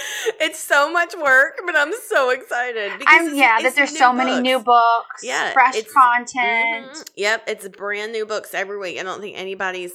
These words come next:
Speaker 1: even putting in old material that they've released. I think it's all fresh stories.
Speaker 2: Yeah.
Speaker 1: And I'm so excited because there's a ton of authors that are new to me that
Speaker 2: Mm-hmm.
Speaker 1: I, like, I've interacted with on Facebook or Instagram forever.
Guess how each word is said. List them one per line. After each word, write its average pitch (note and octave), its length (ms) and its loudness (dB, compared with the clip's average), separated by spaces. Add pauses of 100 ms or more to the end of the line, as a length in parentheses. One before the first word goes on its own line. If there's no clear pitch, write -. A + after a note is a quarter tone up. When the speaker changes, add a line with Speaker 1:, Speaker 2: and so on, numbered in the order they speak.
(140)
Speaker 1:
even G3+ 300 -10
putting F#3 400 -12
in E3 240 -14
old F3+ 240 -12
material F#3+ 680 -8
that F#3 160 -8
they've E3 160 -8
released. E3 560 -10
I G3 100 -6
think G#3 200 -10
it's F#3 220 -12
all F3 400 -8
fresh F3 280 -8
stories. F3 720 -10 (160)
Speaker 2:
Yeah. - 140 -4 (320)
Speaker 1:
And C#4+ 100 -8
I'm F4 120 -8
so E4+ 200 -8
excited D#4 400 -14
because C#4 180 -20
there's D4+ 200 -18
a C#4 80 -16
ton C#4 400 -14
of D#4 180 -10
authors A#3+ 480 -8
that G3 220 -4
are F3 100 -4
new F3+ 280 -8
to A#3 80 -10
me E3 480 -10 (440)
that F3+ 300 -2
Speaker 2:
Mm-hmm. G3+ 140 -18
Speaker 1:
I, G3 280 -2 (240)
like, G3 260 -8
I've G#3+ 240 -10 (100)
interacted G#3+ 640 -6
with G#3+ 140 -10
on G#3+ 160 -10
Facebook G3 640 -8
or F3 240 -4
Instagram F#3+ 640 -10
forever. E3+ 760 -8